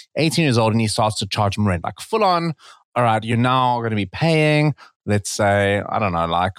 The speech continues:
four hundred dollars in rent a month to, to live in this house," you know, and that goes towards your room.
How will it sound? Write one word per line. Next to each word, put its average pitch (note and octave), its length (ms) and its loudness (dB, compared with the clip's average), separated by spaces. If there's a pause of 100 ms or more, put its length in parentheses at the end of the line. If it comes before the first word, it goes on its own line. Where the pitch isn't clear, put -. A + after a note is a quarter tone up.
(680)
four E3+ 260 0
hundred D3+ 240 0
dollars A2 300 2
in G#2 100 -2
rent E2+ 240 -4
a G#2 60 -4
month - 400 -6 (140)
to, B2 160 0
to G#2+ 180 -2
live A2+ 240 2
in G2+ 80 2
this F2+ 160 -2
house," - 420 -6
you G#2+ 60 -4
know, G2+ 100 0
and G2 120 -2
that G#2+ 100 -2
goes G#2 160 0
towards F#2+ 300 -2
your F#2 120 -2
room. - 280 -14